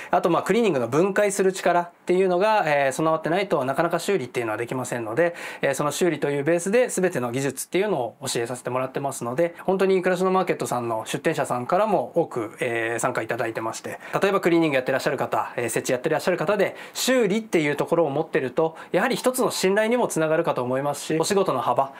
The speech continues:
その忙しくなる時期っていうのも多少変わってきたりもするので、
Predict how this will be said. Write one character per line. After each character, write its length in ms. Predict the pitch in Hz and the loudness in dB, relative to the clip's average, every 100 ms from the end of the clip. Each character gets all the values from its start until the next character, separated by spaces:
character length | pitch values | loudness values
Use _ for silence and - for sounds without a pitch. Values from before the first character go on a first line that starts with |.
| - | -4
そ 140 | 180 | 2
の 80 | 175 | 2
忙 300 | 170 208 220 | 2 2 2
し 60 | - | 2
く 80 | 185 | 2
な 100 | 196 | 2
る 80 | 160 | 2
時 140 | 180 | 0
期 80 | 190 | -4
っ 20 | |
て 140 | - | 0
い 20 | 156 | 0
う 60 | |
の 80 | 120 | 0
も 60 | 113 | -2
多 100 | 139 | 0
少 180 | 175 170 | 0 2
変 120 | 151 | 2
わ 80 | 165 | 2
っ 60 | |
て 100 | 165 | 0
き 60 | 190 | -2
た 100 | 160 | -2
り 60 | 123 | -4
も 100 | 113 | -4
す 160 | 151 | 0
る 80 | 165 | 0
の 140 | 160 | 0
で、 200 | 123 107 | -2 -6